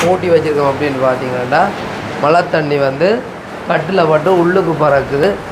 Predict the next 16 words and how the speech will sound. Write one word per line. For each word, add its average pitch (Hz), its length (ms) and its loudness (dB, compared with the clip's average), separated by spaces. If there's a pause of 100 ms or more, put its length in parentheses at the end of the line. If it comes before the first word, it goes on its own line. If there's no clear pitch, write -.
(120)
அதே 185 300 2
மாதிரிக்கு 185 640 4 (280)
ஒரு 156 200 0
மனக்கவலையான 151 760 2
விஷயம் 139 340 0
என்ன 135 240 2
அப்படின்னா, 131 520 2 (560)
அஹ், 143 260 4
உண்மைக்கு 156 500 2
வந்து 156 180 0
நேற்றைய 156 420 4
தினம் 143 260 2 (140)
அவசர 151 360 2
அவசரமா 131 560 2
அந்த 131 440 2 (140)
சுவிஸ் 147 300 2